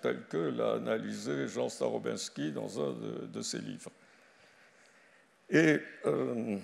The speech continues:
il était plutôt anarchiste. Et par conséquent, aimant beaucoup la provocation.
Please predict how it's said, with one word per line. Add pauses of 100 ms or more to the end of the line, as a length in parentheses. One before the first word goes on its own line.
(840)
il
était
plutôt
anarchiste. (1040)
Et
par
conséquent, (120)
aimant
beaucoup
la
provocation.